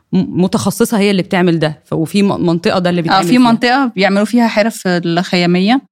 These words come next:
Speaker 2: آه، فدي، دي حرفة تراثية مت-، يعني متناقلة من الأجيال.
Speaker 1: آه، آه.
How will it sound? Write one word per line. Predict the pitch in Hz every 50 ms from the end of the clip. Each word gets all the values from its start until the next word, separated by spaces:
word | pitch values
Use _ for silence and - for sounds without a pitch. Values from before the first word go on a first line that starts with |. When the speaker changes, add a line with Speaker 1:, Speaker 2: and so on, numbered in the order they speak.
| - -
Speaker 2:
آه، | 190 185 180 180 175 170 170 202 - - - -
فدي، | - - 180 175 160 196 214 226 214 202 - - - - -
دي | 170 165 160 202 208
حرفة | - 240 233 - - 214 202 185 - - - _ _ _ - - - -
تراثية | - 180 180 180 - 208 214 196
مت-، | 165 156 160 - -
يعني | 156 156 160
متناقلة | 156 156 - 165 175 190 196 - 214
من | 185 170 160
الأجيال. | 156 - - - 175 170 165 160 165 185 190 220 -
Speaker 1:
آه، | 185
آه. | 185 180 165 170